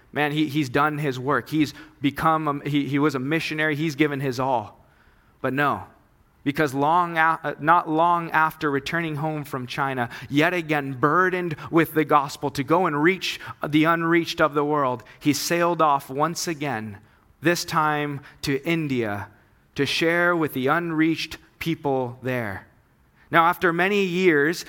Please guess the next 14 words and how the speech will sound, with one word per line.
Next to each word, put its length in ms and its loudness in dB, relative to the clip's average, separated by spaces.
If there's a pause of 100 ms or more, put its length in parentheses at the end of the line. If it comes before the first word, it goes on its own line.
(120)
of 160 4
ministry 680 0
in 120 -2
India, 360 0
he 140 -2
returned 500 0
home 280 0
once 280 -2
again, 340 -4
now 220 2
much 360 -2
older 500 2
in 220 -4
age. 520 -6